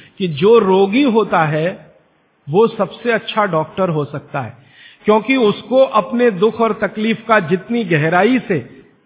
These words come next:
महसूस हो सकता है, वो किसी भी डॉक्टर को नहीं होता। जो अपने दुख तकलीफ को गहराई से महसूस कर सकता है, वो चिकित्सा भी कर सकता है।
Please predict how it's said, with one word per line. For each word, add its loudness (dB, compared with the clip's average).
महसूस 0
हो 4
सकता 0
है, -4
वो 2
किसी -2
भी -4
डॉक्टर -2
को -6
नहीं -6
होता। -12
जो 4
अपने 2
दुख 0
तकलीफ -2
को 0
गहराई 2
से -2
महसूस -2
कर 0
सकता 0
है, -2
वो 4
चिकित्सा -2
भी 0
कर -6
सकता -12
है। -16